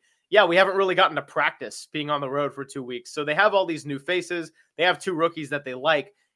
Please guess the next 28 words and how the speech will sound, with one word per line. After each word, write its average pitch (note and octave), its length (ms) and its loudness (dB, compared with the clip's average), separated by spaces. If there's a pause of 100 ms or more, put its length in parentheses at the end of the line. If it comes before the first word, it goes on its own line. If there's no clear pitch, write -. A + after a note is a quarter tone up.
(120)
And D3+ 180 -2
now F3 220 6
this E3+ 160 -4
is D#3+ 140 -10
kind F3+ 160 0
of D#3 60 -4
the D3 80 -4
first E3 360 -6
chance D#3 320 -6
they've D#3+ 160 -8
had F#3 220 2
to D#3 60 -6
go D3+ 260 0
home D3+ 240 0
and C#3 120 -6
really, D3 220 -4
like, B2 220 -6 (240)
figure E3+ 340 -2
some E3 240 -4
things C#3+ 240 -6
out D3 280 4
and C#3 120 -14
plug D3+ 260 -2
some D3 160 -8
things C#3+ 220 -8
away. B2 380 -4 (400)
I B3 100 6
think B3+ 220 -4